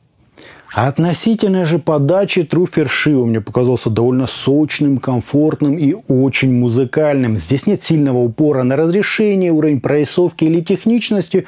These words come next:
однако звучит всё слаженно, чётко и достойно в плане отрисовки оттенков.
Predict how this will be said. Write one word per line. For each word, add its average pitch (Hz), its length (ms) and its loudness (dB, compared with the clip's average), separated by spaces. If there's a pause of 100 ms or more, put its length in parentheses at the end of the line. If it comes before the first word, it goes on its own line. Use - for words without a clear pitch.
(260)
однако 208 340 2
звучит 131 400 0
всё 160 100 0
слаженно, 170 640 0
чётко 151 500 0
и 127 40 2
достойно 117 560 -2
в - 80 -10
плане 120 400 0
отрисовки 113 720 -2
оттенков. 113 720 -2